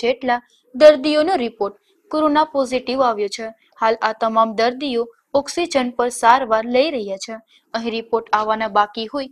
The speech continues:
તેવા પણ સોળ જેટલા દર્દીઓ છે, જ્યારે સેમી આઇસોલેશન વોર્ડમાં કુલ એકસો છવ્વીસ જેટલા દર્દીઓ દાખલ છે, જેમાંથી એકસો તેર જેટલા દર્દીઓ ઓક્સિજન પર છે. તો નર્સિંગ કોવિડ હોસ્પિટલ ખાતે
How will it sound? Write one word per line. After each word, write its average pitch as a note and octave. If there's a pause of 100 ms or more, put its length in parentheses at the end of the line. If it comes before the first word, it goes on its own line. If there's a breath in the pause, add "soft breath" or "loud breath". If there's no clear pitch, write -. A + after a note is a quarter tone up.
(320 soft breath)
તેવા D4+
પણ D4+
સોળ C#4
જેટલા B3+
દર્દીઓ C4
છે, A3 (380)
જ્યારે A3+
સેમી A3+
આઇસોલેશન A3
વોર્ડમાં A#3+ (320 soft breath)
કુલ D#4 (120)
એકસો C#4+
છવ્વીસ D4
જેટલા B3
દર્દીઓ B3
દાખલ A3+
છે, A3 (360)
જેમાંથી A3+ (100)
એકસો A3+
તેર A3 (120)
જેટલા A#3+ (360 soft breath)
દર્દીઓ C#4+ (100)
ઓક્સિજન C#4
પર G3
છે. A3 (400 soft breath)
તો E4
નર્સિંગ D4
કોવિડ C4
હોસ્પિટલ A#3+
ખાતે A3+